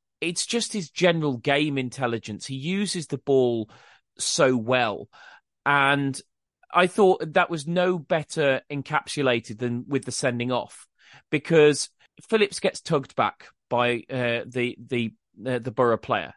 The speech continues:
He knows the Borough player is on the, on a booking. However, Phillips has got beyond the Middlesbrough player and could easily take the ball and continue running, in which case the referee opens his arms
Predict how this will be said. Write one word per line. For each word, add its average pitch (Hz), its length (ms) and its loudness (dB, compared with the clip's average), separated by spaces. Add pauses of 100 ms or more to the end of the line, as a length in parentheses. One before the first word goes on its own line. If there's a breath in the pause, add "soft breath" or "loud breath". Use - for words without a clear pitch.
He 143 160 -2
knows 165 340 2
the - 80 -2
Borough 147 240 4
player 113 420 0
is 127 160 -8
on 113 140 -2
the, 110 180 -4
on 127 140 0
a 113 60 -6
booking. 120 340 -6
However, 170 640 2 (300 loud breath)
Phillips - 380 2 (160)
has 196 280 2
got - 320 2
beyond 139 580 2 (260)
the 117 80 -4
Middlesbrough 120 500 0
player 123 340 0 (320 soft breath)
and 165 160 2
could 165 140 0
easily 170 400 0
take 196 300 2
the 165 60 -4
ball 127 440 0
and 131 120 -2
continue 139 440 -2
running, 117 320 2
in 123 100 -2
which - 240 -4
case 147 360 0 (240 loud breath)
the 135 80 0
referee 127 360 2
opens 180 340 2
his 120 140 -6
arms 127 440 0